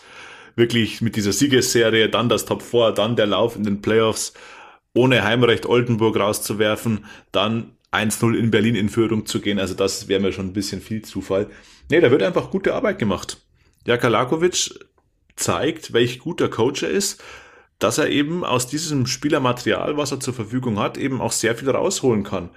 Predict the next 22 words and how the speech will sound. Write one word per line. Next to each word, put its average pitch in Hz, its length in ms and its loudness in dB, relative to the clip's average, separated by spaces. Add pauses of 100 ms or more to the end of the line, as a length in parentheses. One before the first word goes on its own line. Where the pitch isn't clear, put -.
(1040)
Du 110 80 -2
musst 131 260 0
auch 147 140 2
einen 139 100 0
Schützen 180 400 0
zum 160 140 -2
Beispiel 127 340 2
wie 120 140 4
Andi 123 260 0
Obst - 340 -2
immer 147 200 -2
erstmal 131 380 -2
so 135 220 0
in 135 120 -4
Position 139 500 -4
bringen. 98 240 2
Klar, 110 240 2
Andi 117 220 2
Obst - 360 -2
trifft 131 220 -4
auch 123 140 0
mal, 120 480 2